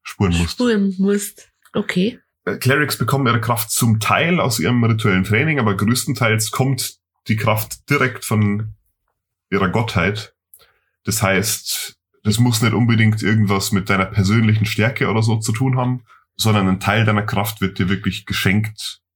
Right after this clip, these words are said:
Speaker 2: Also
Speaker 1: dadurch,
Speaker 2: so,
Speaker 1: dass du auserwählt bist.
Speaker 2: so ähnlich wie beim Warlock, nur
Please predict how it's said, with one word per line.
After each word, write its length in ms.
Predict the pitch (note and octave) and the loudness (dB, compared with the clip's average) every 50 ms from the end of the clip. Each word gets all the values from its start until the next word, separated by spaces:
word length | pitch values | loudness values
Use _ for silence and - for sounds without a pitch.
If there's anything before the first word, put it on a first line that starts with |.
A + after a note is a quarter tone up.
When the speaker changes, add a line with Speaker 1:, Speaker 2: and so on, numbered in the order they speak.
| _ _ - | _ _ -2
Speaker 2:
Also 420 | G3+ G#3+ - - A3+ A3 A3 A3 | -2 -2 0 0 0 0 0 -2
Speaker 1:
dadurch, 280 | - - - - F2+ F2+ | -2 -2 0 0 0 0
Speaker 2:
so, 80 | - F#3+ | 0 -2
Speaker 1:
dass 80 | F3 - | -2 -2
du 60 | - | -2
auserwählt 420 | - E2 D2+ D2 - - - - | -2 -2 -2 -2 -4 -4 -6 -6
bist. 240 | - - - - - - | -8 -12 -12 -12 -10 -6
Speaker 2:
so 160 | - - A#3+ | -4 -2 0
ähnlich 380 | - - G#3+ A#3 B3 B3 A#3+ - | 0 2 2 2 0 -2 -2 -2
wie 80 | A#3+ A#3+ | -2 -2
beim 240 | A3+ A3+ G#3 G3+ G3 | 0 0 0 0 0
Warlock, 500 | G3+ G#3+ A#3 B3 B3 A#3+ A#3+ A#3+ - - | 0 2 2 2 0 0 -2 -4 -6 -4
nur 560 | A#3+ A3 A3 A3 G#3+ G#3+ G#3+ G#3 G#3 - - | -2 0 2 2 2 0 0 0 -2 -2 -6